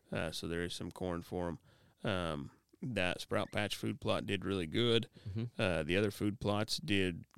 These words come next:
Speaker 1: good for the amount of water that we got.
Speaker 2: Yeah.
Speaker 1: But they're still not great.
Speaker 2: Yep.
Speaker 1: Um,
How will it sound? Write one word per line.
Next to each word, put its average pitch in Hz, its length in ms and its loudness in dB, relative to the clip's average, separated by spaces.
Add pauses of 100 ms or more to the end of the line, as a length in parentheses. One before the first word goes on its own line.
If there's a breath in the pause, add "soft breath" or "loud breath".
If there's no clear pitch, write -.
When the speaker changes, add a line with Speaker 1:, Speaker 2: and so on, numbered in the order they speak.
(100)
Speaker 1:
good 104 500 2
for 107 800 2 (220)
the - 80 0
amount 95 240 2
of 98 60 2
water 113 360 6
that 95 160 2
we 92 120 -2
got. 80 300 -2 (100)
Speaker 2:
Yeah. 85 240 4 (180)
Speaker 1:
But - 120 2
they're 80 100 -4
still - 240 0
not 92 240 0
great. 87 420 0 (160)
Speaker 2:
Yep. 90 180 0
Speaker 1:
Um, 87 380 0